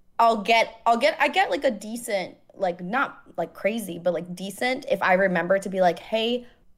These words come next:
follow me on Instagram, please." But a lot of times I don't remember to do that. But the days that I do remember to do that, when I'm live streaming, I'll get, like, like, when I was live streaming every day, it was, like, a decent amount, w-,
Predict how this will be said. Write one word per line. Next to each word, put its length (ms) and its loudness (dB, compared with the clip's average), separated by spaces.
follow 200 4
me 120 2
on 80 -2
Instagram, 640 0
please." 400 -4
But 220 6
a 40 4
lot 180 6
of 80 4
times 240 0
I 60 4
don't 260 2
remember 320 0
to 100 -4
do 200 -8
that. 260 -8
But 120 6
the 100 4
days 340 2
that 180 4
I 60 4
do 220 0
remember 260 2
to 40 0
do 140 -2
that, 360 4
when 160 4
I'm 140 2
live 300 0
streaming, 680 -2
I'll 140 6
get, 240 2
like, 220 2
like, 100 0
when 100 4
I 40 4
was 120 4
live 240 4
streaming 300 -4
every 240 -4
day, 200 2
it 80 0
was, 120 -6
like, 100 -4
a 100 0
decent 440 -4
amount, 480 0
w-, 160 -4